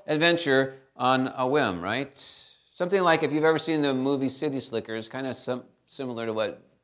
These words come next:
Billy Crystal did in that movie, right? He decided all of a sudden that he needed to take an adventure, moving cattle from one state to another.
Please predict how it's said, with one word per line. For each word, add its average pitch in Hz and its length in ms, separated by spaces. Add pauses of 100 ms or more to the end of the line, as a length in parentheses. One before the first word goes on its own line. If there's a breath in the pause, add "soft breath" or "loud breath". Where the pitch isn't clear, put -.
(220)
Billy 120 200
Crystal 131 340
did 98 160
in 98 80
that 104 160
movie, 95 240
right? 101 240
He 117 80
decided 131 400
all 127 140
of 123 60
a - 20
sudden 175 380
that 123 260 (340 loud breath)
he 156 160
needed 151 320
to 139 260
take 147 220
an 139 80
adventure, 180 720 (260 loud breath)
moving 147 380
cattle 190 460
from 147 260
one 175 240
state 156 320
to 139 140
another. 123 440